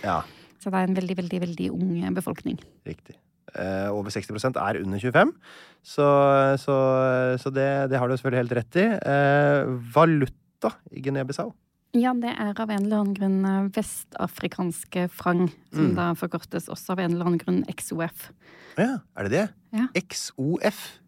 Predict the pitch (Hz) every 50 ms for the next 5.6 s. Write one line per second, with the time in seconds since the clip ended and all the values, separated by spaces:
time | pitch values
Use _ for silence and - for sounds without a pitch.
0 | _ _ _ - 220 214 240 233 220 214 226 - - 208 190 - 202 190 - -
1 | 190 190 190 190 - - 185 175 - - 214 214 - - _ _ _ - 135 131
2 | 147 135 165 180 170 151 160 180 170 156 160 160 156 139 120 123 143 147 151 151
3 | 151 147 147 147 143 151 151 143 - 151 143 147 160 160 156 - - - 147 139
4 | 139 120 113 117 120 139 147 139 143 135 139 139 135 - - 123 117 - - 131
5 | 110 120 127 - 127 107 110 110 110 - 180 202